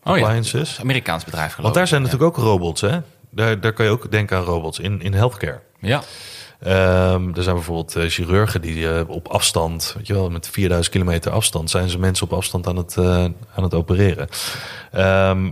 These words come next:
Speaker 2: de-, ja, dan heb je nog een aantal, ehm, eh, mixen van hardware- en softwarebedrijven, van die zevenenzeventig holdings en die L N G, Robo, volgens mij is de ticker ook Robo. En dan heb je nog Global X, Robotics en Artificial Intelligence.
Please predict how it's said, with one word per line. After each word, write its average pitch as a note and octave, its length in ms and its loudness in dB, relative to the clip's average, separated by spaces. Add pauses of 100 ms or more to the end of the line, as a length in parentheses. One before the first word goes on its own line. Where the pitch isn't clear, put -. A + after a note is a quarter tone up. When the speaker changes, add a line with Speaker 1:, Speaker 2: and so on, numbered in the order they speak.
(120)
Speaker 2:
de-, F#2 220 -4
ja, G#2 120 4
dan G2 100 4
heb G2 120 4
je A2 60 4
nog G2+ 100 4
een G2 80 2
aantal, F#2+ 480 4
ehm, F#2 200 2
eh, F#2 120 2
mixen F#2+ 460 0
van F2+ 340 0
hardware- F#2+ 460 2
en E2+ 80 -2
softwarebedrijven, G#2+ 680 2
van G2+ 100 -2
die F2+ 100 -2
zevenenzeventig F2+ 600 0
holdings G#2 340 2
en F#2 80 -4
die F2+ 220 -2
L G2+ 60 2
N G2 100 2
G, F#2+ 300 -2 (100)
Robo, F#2+ 460 2
volgens G2 260 -6
mij F#2 100 0
is F2 60 -2
de F2 120 -6
ticker F#2 240 -6
ook F2+ 180 -2
Robo. F2+ 400 -2 (580)
En - 160 0
dan G2+ 40 4
heb G2+ 100 4
je G2+ 60 2
nog F2+ 140 0
Global F#2 440 4
X, - 320 -6
Robotics F2 560 0
en E2+ 240 -4
Artificial F2 600 -4
Intelligence. F2+ 800 0